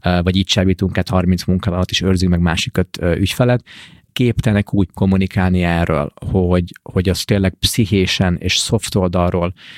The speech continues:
meggyőző, állandó legyen, és hogy értsék, mikor mit mondjanak, és ne álljanak bele ebbe a nagyon hivatalos,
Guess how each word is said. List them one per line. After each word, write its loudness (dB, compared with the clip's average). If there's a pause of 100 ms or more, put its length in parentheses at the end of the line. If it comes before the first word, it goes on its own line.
(140)
meggyőző, 0 (500)
állandó 0
legyen, 2
és 0
hogy -2
értsék, 0
mikor 0
mit -4
mondjanak, 0 (240)
és -4
ne -2
álljanak 0
bele 0
ebbe 0
a 2
nagyon 0
hivatalos, 0